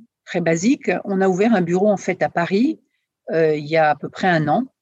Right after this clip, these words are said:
euh, chez Fulljet. Ça fait partie des attraits de Fulljet, euh, pour Baozun, parce que ça nous permet effectivement d'être plus proche, euh, des sièges sociaux. Alors, en général, euh, la plupart des marques avec lesquelles on travaille, pas la totalité, mais la plupart,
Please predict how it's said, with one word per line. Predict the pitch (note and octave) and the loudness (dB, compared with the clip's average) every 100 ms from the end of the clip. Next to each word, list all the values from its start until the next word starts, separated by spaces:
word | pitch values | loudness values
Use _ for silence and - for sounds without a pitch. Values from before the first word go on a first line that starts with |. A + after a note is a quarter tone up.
| - | -8
euh, | - | -6
chez | - - | -4 -4
Fulljet. | E3+ D3 G3+ B3+ | -2 0 0 0
Ça | - | -8
fait | - | -2
partie | F3+ - F#3+ | -2 -2 -2
des | F3 E3+ | 0 0
attraits | E3 - F3+ | -2 -2 -2
de | D#3 | -2
Fulljet, | D3 - D3 E3+ - | -4 -6 -2 -2 -2
euh, | E3 C#3+ C#3 A#2 - - - | -4 -2 -4 -6 -10 -14 -18
pour | D#3 | -8
Baozun, | D3 C#3+ D3+ A3+ E4 - - _ _ _ _ - | -2 -2 2 2 2 -2 -20 _ _ _ _ -6
parce | F3 - | -6 0
que | A3+ | 0
ça | G#3+ | 2
nous | G3 G3 | 2 2
permet | F#3+ F3+ G#3 | 2 2 0
effectivement | - F3 F#3 G3+ A3 | -2 -6 0 2 2
d'être | E3+ - | 0 -6
plus | - A3+ | -2 -2
proche, | - G3+ G3+ - - | 0 0 0 -2 -6
euh, | D#3+ D#3 D3+ | -6 -4 -8
des | D3 D3 | -8 -10
sièges | - F3 B3+ C4 - | -4 -2 -2 -4 -8
sociaux. | E3+ - - G#3 D4+ _ - - - | -8 -8 0 0 0 _ -20 -20 -6
Alors, | F3 F#3+ A#3 | -2 0 0
en | |
général, | G3 A3 A3 A3+ A#3 A#3 | 2 2 2 2 0 2
euh, | E3 E3 D#3 - | 2 2 -2 -4
la | D#3 | -6
plupart | - F#3+ A3+ | -6 -2 0
des | G#3 | 2
marques | G3 G3+ - | 0 -2 -2
avec | E3+ E3 | -4 -4
lesquelles | D#3+ F#3 F3 | -4 -2 -2
on | |
travaille, | D#3+ F3 F3 F3 E3+ D#3 _ _ _ _ - | -2 -4 0 0 -2 -6 _ _ _ _ -4
pas | F#3+ | -2
la | F3+ | -2
totalité, | F3+ F#3 F3+ F3+ D#3 | -2 -2 -2 -2 -2
mais | |
la | D3+ D3+ | -2 -4
plupart, | F3+ E3+ E3 D#3 _ | -8 -2 -2 -2 _